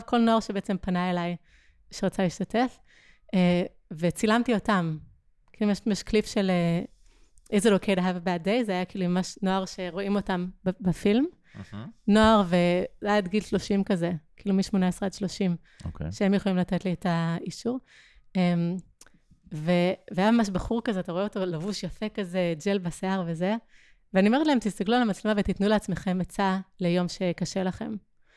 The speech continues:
Speaker 1: ואז בדרך כלל, הדבר הראשון, הם אומרים עצה שהם חושבים ש-,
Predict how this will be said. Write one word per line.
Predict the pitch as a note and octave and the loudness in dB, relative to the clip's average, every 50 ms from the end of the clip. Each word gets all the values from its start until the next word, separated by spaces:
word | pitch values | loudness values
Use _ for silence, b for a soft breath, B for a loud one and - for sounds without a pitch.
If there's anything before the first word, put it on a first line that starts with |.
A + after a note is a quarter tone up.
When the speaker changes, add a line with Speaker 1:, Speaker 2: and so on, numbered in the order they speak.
| b b b b b b b b b _ | b b b b b b b b b _
Speaker 1:
ואז | A#3 C4 D4 C4 | 2 2 2 2
בדרך | A3+ A3+ G3+ C4 C#4+ - - | 0 0 0 0 0 0 -2
כלל, | A#3 G#3 G3 G3 | 0 0 0 0
הדבר | A3+ G#3 E3 F#3+ A3 | -2 -2 0 0 0
הראשון, | B3 C#4 C4 - G#4+ E4+ | 2 0 0 0 0 2
הם | B3+ G#3+ | 2 4
אומרים | G#3 A3+ A3+ | 4 4 2
עצה | G#3 - - - A3 G#3+ | 0 0 -2 -2 -4 -2
שהם | - A#3+ G#3 | -2 -4 -6
חושבים | - - G3 - - G#3 G3+ G3 | -4 -6 -8 -6 -4 -4 -4 -4
ש-, | - - | -4 -2